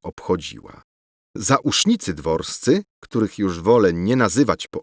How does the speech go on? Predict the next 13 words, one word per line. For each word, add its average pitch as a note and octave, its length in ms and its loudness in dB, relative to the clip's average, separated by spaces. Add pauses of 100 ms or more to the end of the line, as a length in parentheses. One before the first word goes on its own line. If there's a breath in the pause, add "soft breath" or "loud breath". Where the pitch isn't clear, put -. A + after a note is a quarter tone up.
imieniu, C3+ 560 2 (480 loud breath)
byliby D3+ 500 4
najchętniej G2+ 920 2
wyprawili A#2+ 800 0
księcia A2 460 0
Lulejkę E2+ 560 0
na D#2 240 -6
tamten C3 480 -2
świat. - 600 -8 (520)
To F#3 80 2
też - 240 2
nie B2+ 200 4
wiem, F2 300 0